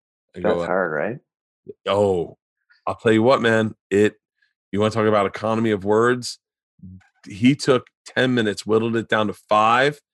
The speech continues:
Speaker 1: and then said, "Give me two more jokes," and then whittled it down to seven. And he was like, I was like, "That's all my material." And he goes, "And it's seven minutes." I remember it fucked my head up. And then I started going, like, all these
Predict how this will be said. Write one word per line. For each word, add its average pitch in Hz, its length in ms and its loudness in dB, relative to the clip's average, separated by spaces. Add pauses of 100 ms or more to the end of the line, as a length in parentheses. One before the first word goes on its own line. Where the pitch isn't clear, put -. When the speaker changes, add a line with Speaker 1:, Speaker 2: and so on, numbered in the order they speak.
(220)
Speaker 1:
and 98 120 -4
then 107 120 2
said, 101 220 -4
"Give 113 100 0
me 117 120 0
two - 200 -8
more 113 220 0
jokes," 98 540 -4 (480)
and 104 140 -2
then 107 140 2
whittled 113 280 2
it 104 100 -8
down 107 200 0
to 95 60 -8
seven. 143 800 0
And 107 120 -2
he 107 60 2
was 104 140 -4
like, 98 300 -2 (240)
I 110 40 -2
was 113 80 0
like, 120 120 0
"That's 165 180 0 (120)
all 123 180 4
my 127 140 2
material." 120 440 0
And 98 100 -4
he 101 60 -4
goes, 98 300 -4
"And 110 80 0
it's 95 180 -6
seven 98 320 -2
minutes." 95 320 -4
I 113 60 0
remember 131 260 0
it 101 100 -4 (140)
fucked 127 220 -4
my 98 120 -4
head 113 220 -4
up. - 160 -6 (480)
And 113 140 0
then 135 80 2
I 131 40 2
started 117 340 -2
going, 107 280 -4
like, 92 240 -6 (480)
all 147 240 0
these 123 540 -4